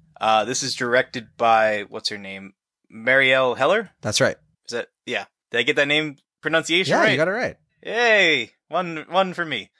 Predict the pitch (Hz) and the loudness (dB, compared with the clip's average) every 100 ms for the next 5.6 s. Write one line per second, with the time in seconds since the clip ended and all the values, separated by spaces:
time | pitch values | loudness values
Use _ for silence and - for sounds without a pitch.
0 | - - _ 147 156 151 147 143 - 156 | -20 -20 _ 2 6 6 4 0 0 2
1 | 131 135 143 165 151 175 156 143 139 131 | 2 0 -4 -8 0 2 4 2 0 -2
2 | 123 127 113 117 120 - 123 113 - 113 | 0 -4 -2 -2 -2 -2 -6 -6 -6 -4
3 | 110 107 123 151 196 185 175 160 123 113 | -4 -6 -6 -2 -2 0 0 0 -2 0
4 | 120 120 110 - 113 104 107 - 113 107 | 0 0 -4 -4 -6 -6 -10 -8 -10 -8
5 | 101 101 104 123 120 117 | -8 -8 -4 -2 -2 -6